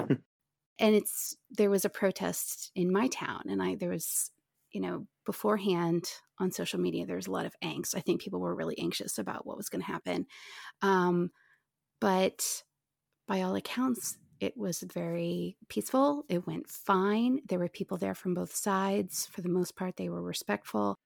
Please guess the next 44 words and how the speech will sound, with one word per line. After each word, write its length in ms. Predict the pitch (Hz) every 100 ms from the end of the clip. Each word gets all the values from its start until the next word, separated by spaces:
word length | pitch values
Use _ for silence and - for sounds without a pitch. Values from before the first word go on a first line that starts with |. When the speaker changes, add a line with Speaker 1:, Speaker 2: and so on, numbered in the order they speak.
| _ - - _
Speaker 2:
And 340 | 196 185 180 175
the 60 |
conversation 840 | - 190 185 196 202 180 196 190 - -
after 240 | 254 -
the 100 | 214
protest 760 | - 180 170 - 185 - - -
was 160 | 170
way 180 | 185 226
more 160 | 269 190
positive 560 | - 180 - 208 214 -
online 400 | 185 170 - -
than 320 | - - - - _ -
it 80 | 175
had 160 | 180 180
been 140 | 175
beforehand. 440 | 175 - 175 175 -
So 80 |
I 40 | 180
thought 260 | 208 208
that 160 | - -
was 160 | 190 196
really 180 | 95
interesting. 560 | 90 85 - - 90 90 - - - - - - -
Um, 380 | - 175 175 - -
you 260 | - - 190
know, 160 | 175 175
and 140 | 180
when 120 | 185
I 280 | 180 185 185 - _ _ _ _ _ _ _ - 220
was 140 | 190
talking 380 | - 196 - 180
to 80 | 180
some 160 | 185
people 360 | 190 180 170 175
and 120 | 175
telling 320 | 190 170 170
them, 400 | 170 175 180 202 240
like, 180 | 247 285
"Oh, 140 | 349
yeah, 260 | 311 330 240
some 220 | - 262
of 120 | 262
my 320 | 254 254 254 240 220 _ 202
really 360 | 196 269 254